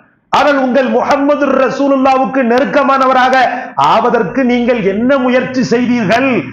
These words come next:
என்பது கேள்வி அல்லவா? இன்னொரு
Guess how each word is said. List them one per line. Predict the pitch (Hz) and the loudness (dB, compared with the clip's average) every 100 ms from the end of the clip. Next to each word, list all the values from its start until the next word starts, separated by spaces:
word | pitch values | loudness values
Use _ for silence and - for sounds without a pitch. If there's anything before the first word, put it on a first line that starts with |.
| - | -6
என்பது | 202 226 226 | -2 0 -2
கேள்வி | - 214 220 202 | 0 -2 0 0
அல்லவா? | 160 131 127 143 123 - - _ _ _ _ _ _ _ _ _ | 0 0 2 2 0 -4 -14 _ _ _ _ _ _ _ _ _
இன்னொரு | 175 240 277 | -2 2 2